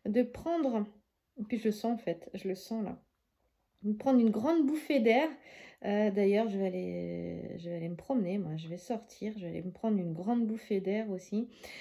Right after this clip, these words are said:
Alors, euh, selon l'oracle des femmes médecines que j'adore, euh, et donc Catherine Maillard, euh, qui l'a,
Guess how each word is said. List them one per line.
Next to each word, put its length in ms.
Alors, 380
euh, 240
selon 320
l'oracle 600
des 120
femmes 220
médecines 540
que 100
j'adore, 640
euh, 440
et 260
donc 280
Catherine 380
Maillard, 540
euh, 200
qui 240
l'a, 420